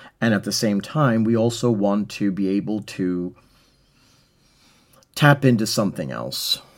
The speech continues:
Sometimes we need to allow things outside us to help us. I like to,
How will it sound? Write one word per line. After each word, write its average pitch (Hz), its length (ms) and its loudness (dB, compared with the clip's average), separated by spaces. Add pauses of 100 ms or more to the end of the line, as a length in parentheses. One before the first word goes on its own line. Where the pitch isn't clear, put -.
(960)
Sometimes 117 680 2
we 107 120 -2
need 104 240 -2
to 92 440 -2 (1800)
allow 107 840 2 (840)
things 110 360 -2
outside 104 600 0
us - 520 -4 (100)
to 98 80 -10
help 82 280 -10
us. - 340 -14 (1000)
I 95 140 -4
like 92 260 -4
to, 92 420 -6